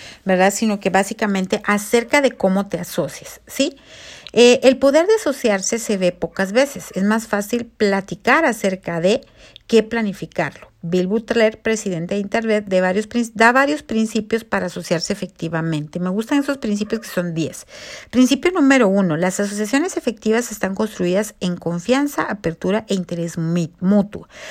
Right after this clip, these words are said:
Claro, asociarse es más que una coordinación, planeación,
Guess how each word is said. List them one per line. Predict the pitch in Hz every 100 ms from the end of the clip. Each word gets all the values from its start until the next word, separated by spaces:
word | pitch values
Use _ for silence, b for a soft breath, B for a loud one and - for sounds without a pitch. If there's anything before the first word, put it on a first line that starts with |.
| B B -
Claro, | 214 190 247 202
asociarse | 165 160 - 143 -
es | 240
más | 214 160 -
que | 165
una | 156
coordinación, | - 160 165 170 185 190 185
planeación, | 214 208 196 190 180